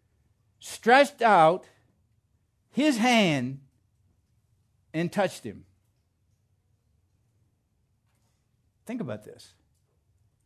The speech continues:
One more time. This man is a leper. This man has probably, this, this man has probably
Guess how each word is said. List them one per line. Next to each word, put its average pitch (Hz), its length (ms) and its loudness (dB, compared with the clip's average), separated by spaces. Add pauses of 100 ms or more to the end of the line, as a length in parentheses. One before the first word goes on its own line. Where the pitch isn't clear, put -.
(1800)
One 123 100 -16
more 139 100 -14
time. 98 380 -16
This 147 200 -16
man 147 260 -10
is 131 300 -12
a 120 280 -12 (840)
leper. 104 320 -20 (1400)
This - 160 -20
man 175 480 -8
has 123 160 -14
probably, 220 640 -6
this, 233 280 -16 (140)
this 233 280 -12
man 214 200 -8
has 139 120 -12
probably 240 640 -8